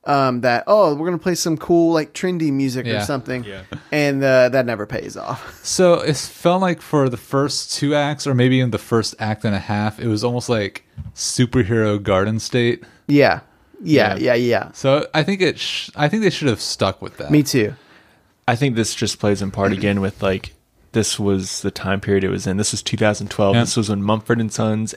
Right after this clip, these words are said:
Speaker 3: and Of Monsters and Men
Speaker 2: This was, uh,
Speaker 3: became
Speaker 2: Mark Webb, hot off the heels of
Speaker 3: huge.
Speaker 2: Five Hundred Days of Summer.
Speaker 3: Yeah.
Speaker 1: Oh,
Speaker 2: Which
Speaker 1: that's
Speaker 2: is
Speaker 1: Mark
Speaker 2: like,
Speaker 1: Webb.
Speaker 2: which is, like, w-, one of,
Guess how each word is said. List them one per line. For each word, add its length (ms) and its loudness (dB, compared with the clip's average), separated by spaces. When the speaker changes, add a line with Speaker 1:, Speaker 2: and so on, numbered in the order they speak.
Speaker 3:
and 220 0
Of 100 -4
Monsters 460 -4
and 100 -8
Men 280 -8
Speaker 2:
This 160 2
was, 220 4
uh, 220 6
Speaker 3:
became 160 4
Speaker 2:
Mark 380 2
Webb, 420 4
hot 320 2
off 140 0
the 80 4
heels 260 4
of 80 0
Speaker 3:
huge. 80 -16
Speaker 2:
Five 200 4
Hundred 220 2
Days 180 4
of 60 -8
Summer. 480 -2
Speaker 3:
Yeah. 60 4
Speaker 1:
Oh, 300 4
Speaker 2:
Which 100 6
Speaker 1:
that's 140 6
Speaker 2:
is 60 -2
Speaker 1:
Mark 160 4
Speaker 2:
like, 80 -2
Speaker 1:
Webb. 340 0
Speaker 2:
which 200 -4
is, 140 -4
like, 420 -2
w-, 340 -4
one 400 -2
of, 180 -4